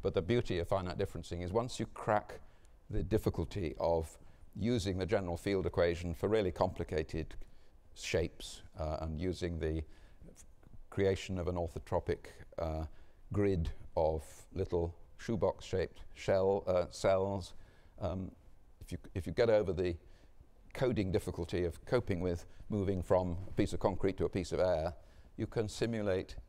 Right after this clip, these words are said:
anything within the limits of the inherent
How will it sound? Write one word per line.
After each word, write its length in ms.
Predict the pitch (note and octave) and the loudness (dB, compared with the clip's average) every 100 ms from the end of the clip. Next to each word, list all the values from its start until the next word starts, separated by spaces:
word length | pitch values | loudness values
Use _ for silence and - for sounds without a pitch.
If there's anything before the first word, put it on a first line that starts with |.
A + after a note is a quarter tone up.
| - - - | -16 -18 -2
anything 580 | - C#3+ - D2+ C#2 A#2 - - - - - | 0 2 -2 -2 -4 -6 -8 -14 -18 -10 -2
within 420 | G#2+ A#2 A#2 A2 | 2 2 2 -2
the 300 | G#2+ G#2+ - - | -2 -6 -6 -2
limits 440 | A2+ G#2+ - - | 0 0 -6 -6
of 180 | G#2+ F#2+ | -4 0
the 160 | G#2 F#2+ - - - - - | -2 -2 -6 -20 -20 -18 -4
inherent 420 | A#2 A2 B2 G#2 | -2 0 2 0